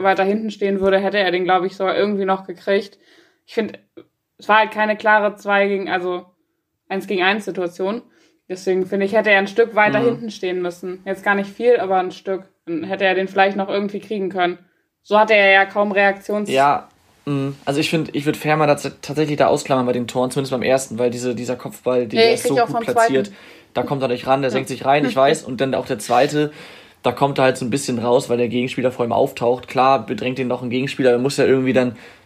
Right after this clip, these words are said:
Speaker 2: den Winkel verkürzen, das Tor kleiner machen sozusagen und dann wird er halt ziemlich eiskalt überlupft. Also ich
Speaker 1: Ja.
Speaker 2: würd eher dann
Speaker 1: Ja, es ist eher
Speaker 2: den,
Speaker 1: schon eher die
Speaker 2: der Schalke
Speaker 1: Abwehr.
Speaker 2: Hintermannschaft
Speaker 1: Ja.
Speaker 2: die Schuld geben und
Speaker 1: Ja, ja.
Speaker 2: nicht...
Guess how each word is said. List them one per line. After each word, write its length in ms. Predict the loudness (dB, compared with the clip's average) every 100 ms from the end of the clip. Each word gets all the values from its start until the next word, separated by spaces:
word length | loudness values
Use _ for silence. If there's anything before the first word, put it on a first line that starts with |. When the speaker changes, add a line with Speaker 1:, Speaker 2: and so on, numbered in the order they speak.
| _ _ _ _ _ -4
Speaker 2:
den 160 | 0
Winkel 520 | 0 0 0 -2 -4 -6
verkürzen, 540 | -8 0 -2 0 -6
das 140 | -6
Tor 220 | -2 -2 0
kleiner 340 | 2 2 2
machen 160 | -2 -4
sozusagen 560 | -6 -4 0 0 -2
und 120 | -2
dann 140 | -2 -2
wird 120 | -2
er 60 | 0
halt 240 | 0 -2 _ _ _ _ _ _
ziemlich 360 | -8 -4 -4 0
eiskalt 400 | 0 2 2 2
überlupft. 440 | 2 2 0 -6 -20 -20 -18 -18 -20 -20 _ _ _ _
Also 280 | -2 -2 -2 -8 -20 _ -8
ich 100 | 0
Speaker 1:
Ja. 40 |
Speaker 2:
würd 120 | 0 4
eher 200 | 4 6
dann 140 | 4
Speaker 1:
Ja, 80 | 4
es 120 | 2
ist 100 | 2
eher 140 | 2 2
Speaker 2:
den, 60 | 4
Speaker 1:
schon 180 | 4
eher 100 | 4
die 60 | 4
Speaker 2:
der 80 | 4
Schalke 120 | 4
Speaker 1:
Abwehr. 140 | 4 2
Speaker 2:
Hintermannschaft 440 | 0 -2 -2 -2
Speaker 1:
Ja. 60 | -2
Speaker 2:
die 60 | -2
Schuld 180 | -2 0
geben 200 | -4 -2
und 80 |
Speaker 1:
Ja, 60 | -2
ja. 60 | -2
Speaker 2:
nicht... 160 | -6